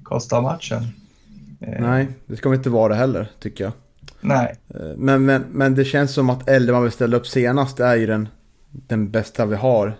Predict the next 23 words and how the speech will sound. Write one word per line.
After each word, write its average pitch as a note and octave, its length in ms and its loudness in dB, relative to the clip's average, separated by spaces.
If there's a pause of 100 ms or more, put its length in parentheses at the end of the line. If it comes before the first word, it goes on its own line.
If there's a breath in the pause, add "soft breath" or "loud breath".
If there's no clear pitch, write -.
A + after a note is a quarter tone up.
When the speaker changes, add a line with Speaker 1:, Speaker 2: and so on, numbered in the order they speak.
(420)
Speaker 2:
när A2+ 140 -6
alla G2 240 -2
är G2+ 40 -6
friska - 380 -6
också. - 320 -6
Liksom G2 280 -10
att - 180 -16
det G#2 160 -6
är, F#2+ 140 -10 (1200 loud breath)
eh, B2 300 -8
det C3 120 0
är B2+ 60 4
Jonsson A2 520 -2
och A2 160 -4
Karlström G#2+ 380 -2
på G2+ 80 -8
kanten G2 380 -6
och G2 160 -4
Jakob G#2+ 340 -4 (200)
och F#2+ 300 -8
Lundin G2+ 380 -4
och G2+ 100 -2
Ranera G2 440 0